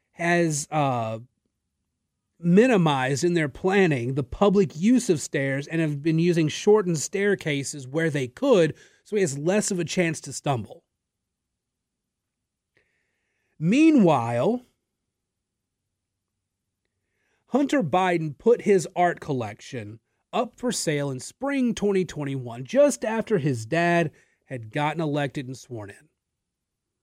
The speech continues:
The White House claimed that there was a definite firewall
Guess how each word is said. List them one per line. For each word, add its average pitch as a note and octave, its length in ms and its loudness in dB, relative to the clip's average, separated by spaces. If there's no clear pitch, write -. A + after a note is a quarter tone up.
The F3+ 140 4
White C#4 360 0
House - 640 -14
claimed A3 340 0
that F#3 80 -2
there G3+ 140 4
was F3+ 160 2
a D#3+ 80 0
definite A3+ 580 0
firewall C3 800 -2